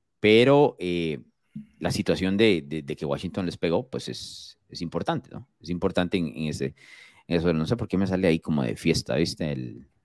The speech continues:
<laughs> el final ahí. Bueno, yo te iba a decir,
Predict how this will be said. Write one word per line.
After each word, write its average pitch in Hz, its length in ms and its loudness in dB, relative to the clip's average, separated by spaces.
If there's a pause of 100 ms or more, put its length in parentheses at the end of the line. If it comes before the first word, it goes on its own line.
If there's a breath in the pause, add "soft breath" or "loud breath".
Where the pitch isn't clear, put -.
(140)
<laughs> - 1800 -4
el 73 160 -6
final 73 380 -2
ahí. 67 200 -4
Bueno, 110 220 8
yo 104 160 8
te 156 100 8
iba 160 80 12
a - 20 12
decir, 107 360 2